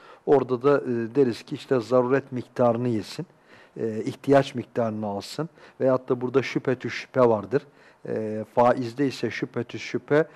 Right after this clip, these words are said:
hakikat gibi değerlendirilmeyeceği için mülkiyet ifade eder. Ama bir de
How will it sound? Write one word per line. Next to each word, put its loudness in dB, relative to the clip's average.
hakikat -2
gibi -6
değerlendirilmeyeceği -2
için -4
mülkiyet 0
ifade 4
eder. -6
Ama -2
bir -6
de 2